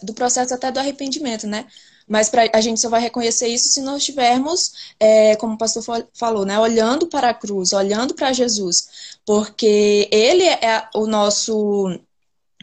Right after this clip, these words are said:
é o nosso, o nosso exemplo de fato, né? Então, pra que a gente consiga reconhecer isso em nós mesmos, mesmos, nós precisamos estar conectados a, a Jesus.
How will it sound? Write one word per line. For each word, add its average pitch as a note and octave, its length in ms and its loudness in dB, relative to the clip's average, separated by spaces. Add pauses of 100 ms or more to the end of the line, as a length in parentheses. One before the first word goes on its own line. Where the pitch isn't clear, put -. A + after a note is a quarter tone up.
(480)
é G3+ 140 0
o A3+ 100 2
nosso, A3+ 460 2
o A3 60 -2
nosso G#3+ 260 0
exemplo G#3 340 -4
de G3 120 -6
fato, - 280 -6
né? F#3+ 180 -6 (300)
Então, G#3 140 -2
pra G#3 120 -2
que G#3 100 0
a G#3+ 60 2
gente G#3+ 220 0
consiga C4 460 0
reconhecer B3 560 0
isso A3 260 0
em G3+ 100 -2
nós A#3 300 0
mesmos, A#3 600 0 (100)
mesmos, G#3+ 460 -4 (340)
nós G#3+ 160 0
precisamos A3+ 500 0
estar A#3+ 400 -2
conectados A#3 640 -2
a, A3+ 220 -2
a G#3 180 0
Jesus. A#3+ 760 -2